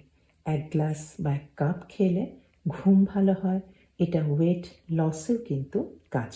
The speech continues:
করে। ফুটে উঠেছে, এখন আমি ঘড়ি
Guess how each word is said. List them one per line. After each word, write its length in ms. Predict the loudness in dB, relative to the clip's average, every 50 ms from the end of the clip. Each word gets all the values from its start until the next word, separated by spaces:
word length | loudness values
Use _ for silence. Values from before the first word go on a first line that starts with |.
| -14 -12 -10
করে। 220 | -10 -10 -10 -12 -16 -18 _ _ _ _ -20 _ -20 -20 -20 _ _ _ -20 _ _ _ _ _ _ -20 _ _ _ _ _ _ _ _ _ _ _
ফুটে 240 | 0 0 2 4 2 2 2
উঠেছে, 360 | 0 0 -2 -4 -2 -6 -8 -8 -8 -12 -18 _ _ -4 -4
এখন 240 | -4 -4 -4 -4 -4 -4 -4 -2 0
আমি 160 | 2 2 2 0 -2 -4 -4
ঘড়ি 280 | 0 2 2 4 2